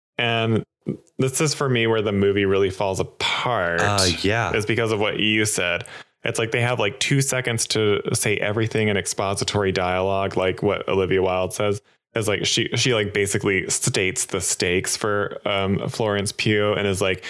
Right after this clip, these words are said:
Speaker 1: "You gotta get out of here and you need to wake up from this whole dream because the people on the outside are gonna come for your body on the outside." And so,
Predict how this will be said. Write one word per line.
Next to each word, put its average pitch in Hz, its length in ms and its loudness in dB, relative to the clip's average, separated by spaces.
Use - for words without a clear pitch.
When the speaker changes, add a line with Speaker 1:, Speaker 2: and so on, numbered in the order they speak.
Speaker 1:
"You 113 80 0
gotta 117 220 0
get 113 160 0
out 104 200 0
of 104 100 -4
here 92 340 0
and - 180 0
you 98 80 4
need 101 200 2
to 101 300 2
wake 92 280 0
up 101 300 -2
from 92 240 -2
this 92 180 0
whole 95 200 0
dream 123 520 2
because 95 640 0
the 107 80 0
people 104 260 0
on 101 60 2
the 95 120 0
outside 101 460 -2
are 90 80 0
gonna 90 140 -2
come 95 240 0
for 95 100 -2
your 90 120 2
body 87 460 -2
on 90 140 -2
the 87 100 0
outside." - 520 -4
And 104 240 0
so, 92 440 0